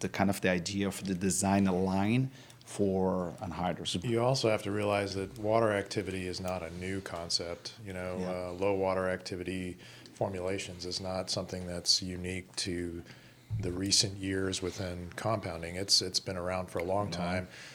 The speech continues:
Speaker 2: The food industry, this has been a really big thing in their world because, I mean, it makes sense when you think about it.
Speaker 1: Mm-hmm.
Speaker 2: Um,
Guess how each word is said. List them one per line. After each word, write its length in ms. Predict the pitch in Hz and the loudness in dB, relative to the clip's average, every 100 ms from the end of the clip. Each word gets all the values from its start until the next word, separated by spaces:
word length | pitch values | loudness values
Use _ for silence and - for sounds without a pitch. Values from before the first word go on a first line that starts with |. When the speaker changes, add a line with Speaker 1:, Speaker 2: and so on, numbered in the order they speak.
| - | -14
Speaker 2:
The 80 | - | -14
food 280 | - 120 107 | 2 6 6
industry, 600 | 101 98 - 101 95 95 | 2 0 -2 -2 -2 -2
this 200 | 92 92 | -2 -4
has 120 | 92 | -6
been 200 | 90 98 | -6 -4
a 60 | 95 | -4
really 280 | 92 98 95 | -2 0 -2
big 320 | 92 101 95 | -2 -2 -2
thing 380 | - 107 101 95 | -4 -2 -2 -4
in 100 | 95 | -4
their 180 | 101 107 | 0 2
world 380 | 98 95 92 | 2 2 0
because, 320 | 92 90 92 92 | -4 -4 -4 -4
I 260 | 92 98 | -6 -8
mean, 120 | 92 92 | -6 -4
it 60 | |
makes 200 | 95 92 | -4 -2
sense 260 | - 98 - | -2 -2 -4
when 80 | 90 | -6
you 60 | |
think 220 | 87 107 92 | -2 -2 0
about 240 | 87 85 | 2 2
it. 120 | - | 2
Speaker 1:
Mm-hmm. 580 | 120 117 - - - - | -2 -4 -6 -14 -16 -6
Speaker 2:
Um, 560 | 92 92 90 90 90 | -2 0 -2 -4 -6